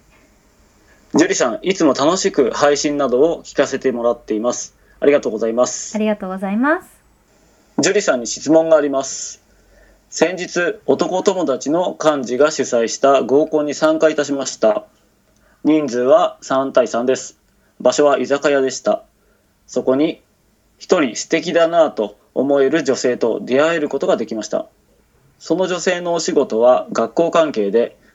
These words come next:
Speaker 1: 小学生低学年の子供を教えています。また、休日はよく介護施設などで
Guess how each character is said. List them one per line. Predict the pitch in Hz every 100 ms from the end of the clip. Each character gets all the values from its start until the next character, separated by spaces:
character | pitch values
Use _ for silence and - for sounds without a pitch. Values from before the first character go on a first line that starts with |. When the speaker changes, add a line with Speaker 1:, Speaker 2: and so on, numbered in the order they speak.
| -
Speaker 1:
小 | - 165
学 | 180 190
生 | - 160
低 | 104 147 156
学 | 165 147
年 | 127 131
の | 170
子 | 139
供 | 117 120 151 156
を |
教 | 113 117
え |
て | 104
い | 101
ま | 98
す。 | - - _ _ _ _ _
ま | - 131
た、 | 170 - -
休 | - 147
日 | 135 131 147
は | 156 160 _ - -
よ | 190
く | 165
介 | 113 139 156
護 | 175
施 | 170
設 | - 127 127
な | 127
ど | 110
で | 117 120 -